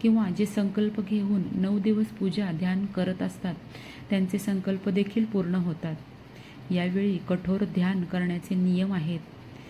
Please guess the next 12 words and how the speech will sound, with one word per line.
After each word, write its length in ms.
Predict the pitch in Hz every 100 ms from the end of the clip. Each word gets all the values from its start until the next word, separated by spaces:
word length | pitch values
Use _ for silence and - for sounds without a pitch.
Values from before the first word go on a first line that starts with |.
| - -
बरेच 340 | 190 202 214 214
लोक 300 | 208 202 220
आपल्या 420 | 196 196 185 190
मनाचे 400 | 185 190 190 214
काही 240 | 202 185
नियम 380 | 190 190 190 190
बांधून 440 | 190 190 185 196 -
उपवास 400 | 190 180 175 160
धरतात, 340 | 185 170 196 175 131
जे 220 | 156 190
योग्य 400 | 180 175 156 202
नाहीये. 400 | 185 175 175 156